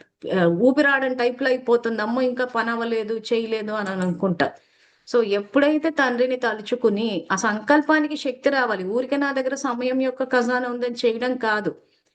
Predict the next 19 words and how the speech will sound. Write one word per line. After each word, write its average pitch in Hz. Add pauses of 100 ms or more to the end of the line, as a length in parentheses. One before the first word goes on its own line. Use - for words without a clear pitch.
(160)
ఆత్మిక 269
స్థితిలో 262
రావాలి, 262 (120)
ఆ 226
సంకల్పానికి 285
శక్తి 302
రావాలి. 202
ఆ 156
శక్తి 262
రావడానికి 302
భగవంతుడు 247
అవసరం 208
ఇక్కడ. - (500)
So -
అప్పుడు 247
ఏమవుతుంది? 302
ఆ 277
రకంగా 254
చేస్తే 226